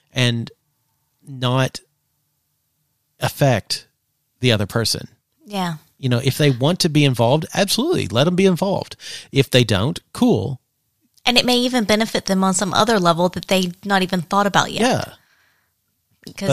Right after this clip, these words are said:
Speaker 1: But,
Speaker 2: I mean,
Speaker 1: yeah.
Speaker 2: 'cause, yeah, hobbies and interests can go all kinds of directions, and you never know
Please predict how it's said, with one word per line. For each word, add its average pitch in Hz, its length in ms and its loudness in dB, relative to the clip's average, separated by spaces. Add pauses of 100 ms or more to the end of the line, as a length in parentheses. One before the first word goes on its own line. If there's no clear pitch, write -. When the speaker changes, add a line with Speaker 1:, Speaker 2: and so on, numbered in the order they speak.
Speaker 1:
But, - 40 -2
Speaker 2:
I - 40 -2
mean, 190 180 -2
Speaker 1:
yeah. 175 160 -6
Speaker 2:
'cause, 208 360 -4
yeah, 208 180 6
hobbies 214 600 2
and 185 240 -2
interests 202 580 0
can 196 280 -2
go 190 260 4
all - 200 -2
kinds 202 240 -2
of 185 80 -6
directions, 180 460 -2
and 180 160 -2
you 185 80 -2
never 202 240 0
know 196 580 0